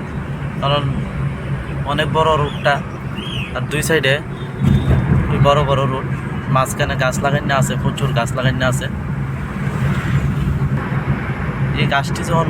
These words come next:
বড় হইব, ওয়াও, সেরা, সেরা, আরো সুন্দর লাগবো আমাদের ভিআইপি রুটটা, যে এয়ারপোর্ট রুটটা আছে।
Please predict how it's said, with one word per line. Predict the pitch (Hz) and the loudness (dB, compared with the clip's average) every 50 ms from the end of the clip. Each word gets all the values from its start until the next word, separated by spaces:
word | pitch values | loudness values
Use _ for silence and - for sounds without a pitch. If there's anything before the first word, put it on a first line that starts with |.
| 139 127 | 2 4
বড় | 139 156 160 170 170 | 4 4 4 2 2
হইব, | 160 135 107 110 104 - - - - - - 139 - - 120 | 2 2 2 0 0 0 0 -2 -2 0 0 0 0 2 2
ওয়াও, | 123 131 135 139 135 - - 135 131 - - - - - - - - - - - - - - - - - - | 4 6 6 4 4 2 0 0 0 0 -2 -4 -4 -4 -4 -4 -4 -4 -4 -2 -2 -2 -2 -2 -2 -2 0
সেরা, | - 147 143 127 117 104 - - | 0 2 2 2 2 0 0 2
সেরা, | 127 123 117 107 101 - - - - - - - - - - - | 2 2 2 2 2 2 2 0 0 0 -2 -2 -4 -4 -2 0
আরো | 127 127 143 - | 0 0 0 -2
সুন্দর | 143 147 139 151 151 151 | -2 -2 0 2 4 4
লাগবো | 147 139 - 127 143 147 - - - - - - - - - 131 131 135 143 143 - - - - - - - - - - - - - - - - - - - 123 | 4 4 2 0 0 0 0 -2 -2 -2 -2 -2 -2 -2 -2 0 0 0 0 0 0 -2 -2 0 0 -2 -2 -2 -2 -2 -2 -2 -2 -2 -2 0 0 0 0 0
আমাদের | 123 127 135 127 127 - | 0 0 0 2 2 4
ভিআইপি | 139 123 123 127 135 131 131 139 | 4 4 4 4 2 2 2 2
রুটটা, | - - - - 123 127 | 2 2 2 2 2 4
যে | - 120 120 | 4 4 4
এয়ারপোর্ট | 120 123 120 120 - - - - - | 4 4 4 2 2 2 0 0 -2
রুটটা | - - - 127 127 117 | -2 -2 0 0 0 2
আছে। | 117 - 135 | 0 0 -2